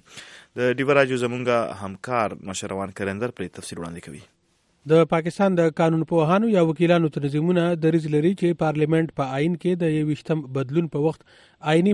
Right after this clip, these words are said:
Speaker 2: معاملات په نظر کې نه وو ساتلي. او د پاکستان بار کونسل وکیل حامد خان د شورو په ورځ په سپریم کورټ کې د پوځي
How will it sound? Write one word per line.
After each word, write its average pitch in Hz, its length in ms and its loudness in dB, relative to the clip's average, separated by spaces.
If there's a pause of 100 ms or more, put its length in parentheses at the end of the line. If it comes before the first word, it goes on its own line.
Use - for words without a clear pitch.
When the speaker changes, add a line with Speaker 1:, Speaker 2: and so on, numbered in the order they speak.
Speaker 2:
معاملات 147 500 0
په 143 240 -2
نظر 143 240 0
کې 139 160 -6
نه 143 100 0
وو 120 160 -6
ساتلي. 139 380 -2
او 131 180 -6
د 131 140 -6
پاکستان 143 560 -4
بار 127 240 -4
کونسل 135 400 -4
وکیل 185 280 0 (540)
حامد 180 300 2
خان 196 220 2 (120)
د 165 180 4
شورو 190 260 0
په 165 120 0
ورځ 175 200 -2
په 170 120 -6
سپریم 143 280 -6 (100)
کورټ 165 200 0
کې 185 140 -4
د 156 120 -4
پوځي 143 240 -2